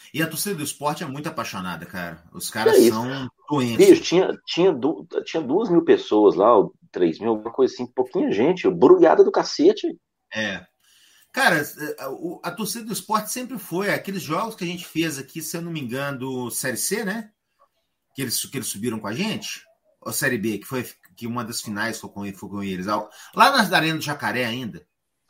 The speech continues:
Speaker 1: Não, foi final, não. Foi um dos últimos jogos com ele.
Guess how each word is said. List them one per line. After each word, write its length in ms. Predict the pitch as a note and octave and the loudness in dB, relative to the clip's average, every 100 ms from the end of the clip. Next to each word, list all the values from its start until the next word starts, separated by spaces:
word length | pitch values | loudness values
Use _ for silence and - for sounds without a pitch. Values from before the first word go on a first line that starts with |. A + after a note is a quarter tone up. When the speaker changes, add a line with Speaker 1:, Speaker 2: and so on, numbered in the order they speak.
| _ _ _ _ | _ _ _ _
Speaker 1:
Não, 300 | E3 G#3+ F3+ | 2 2 2
foi 120 | D#3+ | -2
final, 360 | F3+ F#3 E3+ D#3+ | -8 -6 -4 -4
não. 220 | D3+ C3 | -6 -10
Foi 140 | D3 F3 | -10 -10
um 60 | |
dos 160 | E3+ E3+ | -8 -10
últimos 300 | G#3+ F#3 A2+ | -10 -10 -6
jogos 360 | C3 B2+ - | -4 -4 -8
com 120 | - B2 | -12 -10
ele. 240 | A2 | -10